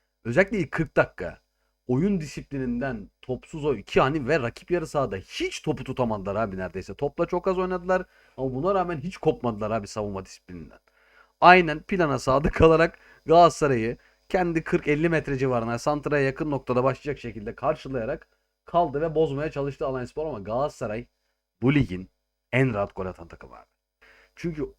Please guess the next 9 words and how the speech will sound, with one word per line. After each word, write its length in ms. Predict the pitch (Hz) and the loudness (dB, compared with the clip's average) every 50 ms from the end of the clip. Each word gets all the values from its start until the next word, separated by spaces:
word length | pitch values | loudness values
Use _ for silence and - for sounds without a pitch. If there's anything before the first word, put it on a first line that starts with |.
| _ - | _ -4
acayip 540 | 117 123 117 - 120 127 139 165 185 - | -4 -4 -4 -4 -4 -2 -2 -2 -2 -4
bir 60 | 208 208 | 0 2
yetenek 400 | 202 196 196 202 196 202 196 - | 2 4 4 4 2 2 2 2
seti 240 | - 202 196 202 | 0 2 2 4
var 260 | 196 208 214 - - _ _ _ _ _ _ _ - | 2 2 0 -2 -8 _ _ _ _ _ _ _ 0
ve 180 | 123 175 233 233 - - | 6 8 8 8 6 2
uyum 360 | 160 147 147 165 202 208 185 | -2 0 4 4 6 6 4
yakalandı 600 | 156 147 127 - 127 123 113 113 107 101 95 98 | 4 2 0 0 -2 -2 -2 -2 -4 -6 -8 -6
bak. 120 | 92 92 | -8 -8